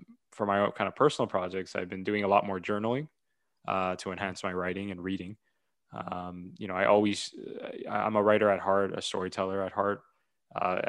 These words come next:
before I touched the camera, I was always writing. So I, I think it's something that I need to develop and constantly keep at,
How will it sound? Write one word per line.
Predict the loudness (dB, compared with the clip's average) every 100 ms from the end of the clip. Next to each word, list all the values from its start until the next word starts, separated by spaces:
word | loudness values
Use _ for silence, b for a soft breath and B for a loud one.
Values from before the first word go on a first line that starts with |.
| -6 -12 -16
before | -2 2
I | 2
touched | 2 -2 -2
the |
camera, | -4 -2 0 -2
I | -2
was | -2
always | -4 -4
writing. | -2 -2 -4 -8
So | -6 -2 0 -2
I, | -4 -4 -4
I |
think | -6 -10
it's | -8
something | -8 -8 -8
that | -10 -8
I | -8
need | -10 -10
to | -10 -8 -4
develop | -2 0 0 -2 _
and | -16 -8
constantly | -6 -6 -8 -12 -14
keep | -12 -8 -4
at, | -4